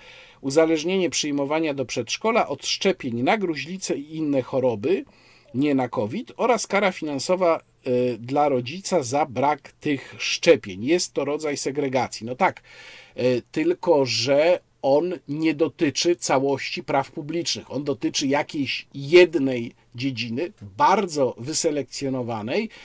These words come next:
i dotyczy przyjmowania substancji tam, gdzie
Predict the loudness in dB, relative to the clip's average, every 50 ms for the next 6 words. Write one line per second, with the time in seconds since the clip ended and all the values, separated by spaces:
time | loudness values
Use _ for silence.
0 | -20 -20 -20 _ _ _ -10 -8 -6 -6 -6 -4 -2 -2 0 2 2 2 2 2
1 | -2 0 2 2 2 2 0 -2 _ _ _ _ -8 -4 -2 0 2 2 2 2
2 | 2 0 -2 -2 -4 -4 -4 -4 -4 -4 -2 0 0 -2 -2 -2 -4 -4 -6 -6
3 | -6 -6 -8 -8 -10 _ _ 0 2 2 2 0 -2 -4 -4 -4 -4